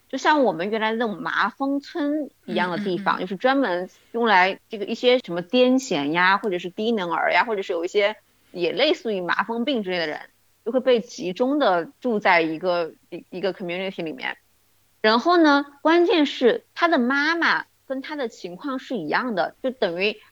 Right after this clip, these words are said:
Speaker 1: 他的妈妈也是一个低能儿。
Speaker 2: 嗯。
Speaker 1: 然后他的妈妈生了他是个低能儿，他在未成年的时候也生了一个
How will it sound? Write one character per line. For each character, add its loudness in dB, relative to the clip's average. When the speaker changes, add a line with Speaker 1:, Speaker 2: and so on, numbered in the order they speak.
Speaker 1:
他 -6
的 0
妈 0
妈 0
也 -4
是 -4
一 -2
个 0
低 -6
能 -6
儿。 -8
Speaker 2:
嗯。 -16
Speaker 1:
然 0
后 -
他 -4
的 0
妈 4
妈 0
生 -4
了 -6
他 -6
是 -8
个 -2
低 -8
能 -8
儿， -4
他 2
在 -2
未 -4
成 -12
年 -8
的 -8
时 -10
候 -2
也 4
生 0
了 2
一 2
个 -2